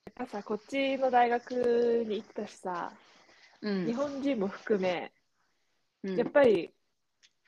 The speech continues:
Speaker 1: アブノーマルな人たちが多かったと思う。
Speaker 2: うんうん。
Speaker 1: 思うよね。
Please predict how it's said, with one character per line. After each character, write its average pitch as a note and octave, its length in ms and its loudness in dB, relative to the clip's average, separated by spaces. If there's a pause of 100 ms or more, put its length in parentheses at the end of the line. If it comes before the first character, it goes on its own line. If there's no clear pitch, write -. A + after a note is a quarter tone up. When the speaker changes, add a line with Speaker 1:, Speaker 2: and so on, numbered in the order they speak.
(520)
Speaker 1:
ア A3 140 6
ブ D4 180 0
ノ D#4+ 200 4
ー E4+ 40 6
マ C#4+ 140 2
ル A#3 140 -4
な A3+ 100 -6
人 B3 300 -6
た C4+ 180 8
ち A3+ 140 0
が F#3+ 140 0
多 G#3+ 120 -2
か - 160 -6
っ G#3 60 -4
た - 180 -12
と - 140 -10
思 F3+ 400 -8
う。 - 80 -18 (720)
Speaker 2:
う G3+ 40 -4
ん G3+ 40 -2
う E3+ 400 -4
ん。 F#3+ 40 -10
Speaker 1:
思 F#3 200 -2
う F3+ 100 0
よ D#3 100 -4
ね。 E3 280 -6